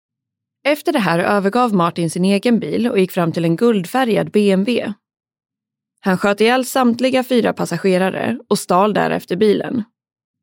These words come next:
Lite längre bort, vid en närliggande bensinstation, så stannade han till igen.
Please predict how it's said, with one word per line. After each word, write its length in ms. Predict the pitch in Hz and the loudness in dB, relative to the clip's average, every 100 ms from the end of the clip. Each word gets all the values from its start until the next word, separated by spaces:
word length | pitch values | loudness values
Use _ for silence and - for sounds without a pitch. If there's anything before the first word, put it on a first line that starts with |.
| _ _ _ _ | _ _ _ _
Lite 220 | - 240 | -4 0
längre 340 | 269 311 311 254 | 2 2 2 0
bort, 360 | 147 226 - | -2 -4 -2
vid 60 | 175 | 0
en 120 | 170 | 2
närliggande 540 | 196 196 175 175 165 165 | 2 0 0 0 0 0
bensinstation, 1160 | 175 170 226 196 180 190 - - - 269 262 - | -2 0 -2 -2 -2 -6 -2 -4 -2 -2 -2 -4
så 140 | 269 | -4
stannade 300 | 269 262 262 | 0 0 2
han 160 | 262 247 | 0 -2
till 280 | - 165 - | -4 -6 -4
igen. 460 | 214 277 - - | -4 -4 -4 -6